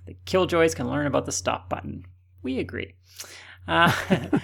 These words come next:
so let's see, he, he, uh, mentions the, uh, Accidental Tech podcast has a,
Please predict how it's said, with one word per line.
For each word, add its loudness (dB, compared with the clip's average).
so 0
let's -2
see, -2
he, -2
he, -4
uh, 0
mentions -2
the, 0
uh, 2
Accidental 0
Tech 4
podcast -4
has -4
a, -6